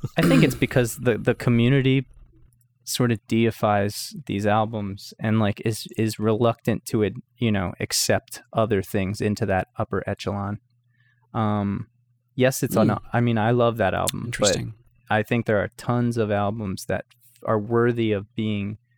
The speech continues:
Speaker 1: put up there, but because it's an internet-based genre, you need to have a universal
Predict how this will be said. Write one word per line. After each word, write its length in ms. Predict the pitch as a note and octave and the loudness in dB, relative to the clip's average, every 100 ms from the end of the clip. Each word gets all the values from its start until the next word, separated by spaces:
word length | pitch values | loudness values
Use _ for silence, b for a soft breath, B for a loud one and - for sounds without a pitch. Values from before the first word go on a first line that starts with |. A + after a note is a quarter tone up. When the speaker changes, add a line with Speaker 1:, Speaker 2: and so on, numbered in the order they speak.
| _ _ _ _ _ - | _ _ _ _ _ -2
Speaker 1:
put 160 | B2 | 2
up 200 | D3+ - | 2 0
there, 280 | A#2 A2 A2 | 0 2 2
but 300 | A2+ A2 - | 2 0 0
because 520 | A2+ - A#2+ B2 B2+ | -4 -2 0 2 2
it's 140 | A#2+ - | -2 0
an 80 | A2 | 0
internet-based 840 | A2 G#2+ G#2 G2 - G#2+ G#2 - | 2 0 0 -2 -2 0 0 -2
genre, 520 | A2+ A2 A2+ A2+ G2+ | -2 0 0 0 -2
you 180 | F#2+ G#2 | -2 -2
need 460 | G#2 G#2+ A2 A2 A2 | 0 0 0 0 -2
to 120 | G2+ | -6
have 460 | G2 G#2+ G#2 G#2 - | -2 0 0 -2 -4
a 100 | A2 | -6
universal 1120 | G2+ G#2+ A#2 A2 G#2 A2+ A2+ - F#2+ F#2+ - | -4 0 0 0 2 2 2 0 0 -2 -6